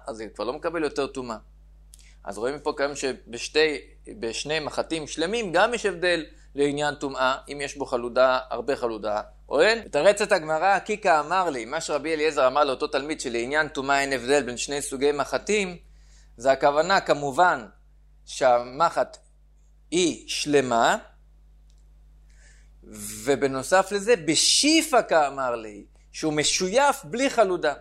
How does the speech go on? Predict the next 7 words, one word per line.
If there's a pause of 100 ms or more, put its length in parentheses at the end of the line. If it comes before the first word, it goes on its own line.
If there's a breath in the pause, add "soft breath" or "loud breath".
(1800)
שואלת
הגמרא,
ובשיפא
דא
ודא (680)
אחת
היא?